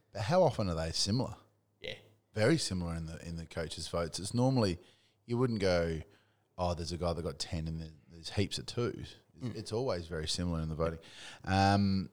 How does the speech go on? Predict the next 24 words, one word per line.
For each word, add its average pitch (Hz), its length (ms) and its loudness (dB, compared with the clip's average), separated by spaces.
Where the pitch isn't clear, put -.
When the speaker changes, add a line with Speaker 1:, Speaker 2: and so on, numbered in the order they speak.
Speaker 1:
yeah, 87 180 0
so - 140 -4
we'll 123 80 2
move 113 240 4
on 87 100 0
from 90 160 -6
that - 180 -2
game. 104 380 0
What 113 160 -2
was 104 120 -8
the 101 100 -4
other 98 80 -6
Sunday 98 320 -4
game? 104 180 -2
Speaker 2:
Port 175 240 4
Essendon. 196 400 0
Speaker 1:
Oh, 95 160 -2
Port 113 160 -8
got 82 100 -6
out 82 160 -4
of 80 60 -8
jail 80 320 -4
'cause 82 180 -8
Essendon, 85 480 -4